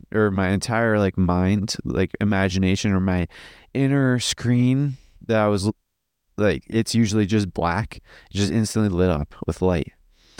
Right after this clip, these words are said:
and then instantly left once I came conscious of it.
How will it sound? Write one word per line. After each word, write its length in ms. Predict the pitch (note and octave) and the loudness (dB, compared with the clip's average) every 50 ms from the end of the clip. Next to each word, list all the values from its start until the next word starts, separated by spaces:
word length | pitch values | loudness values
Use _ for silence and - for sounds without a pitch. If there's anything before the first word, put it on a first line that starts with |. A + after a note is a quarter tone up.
| - - - - | -20 -20 -14 -8
and 120 | - G2+ G#2 | -4 -2 0
then 160 | G2+ F#2+ F2 - | 0 -2 -2 -2
instantly 580 | - G2+ F#2+ - - - G2 F#2 F2+ F2+ F2 F2 - | -2 -2 -2 -2 -2 -2 0 2 2 2 2 0 -2
left 600 | - - F#2 F#2 E2+ - - - - - - - _ _ _ _ _ _ _ - | -2 -2 0 0 0 -2 -4 -8 -12 -16 -20 -20 _ _ _ _ _ _ _ -6
once 240 | - F#2+ F#2+ - - | -2 -2 -2 -2 -2
I 180 | F#2 F2 E2+ - - - - | -2 -2 -2 -4 -4 -8 -10
came 220 | - A2+ G2+ F#2 | -4 -4 -2 -2
conscious 500 | - - - F#2+ F2+ F2+ - - - F2+ | -2 -2 -2 -2 -2 -2 -2 -4 -4 -2
of 140 | F2+ F2 F2+ | -2 0 0
it. 100 | F2+ F2 | -2 -4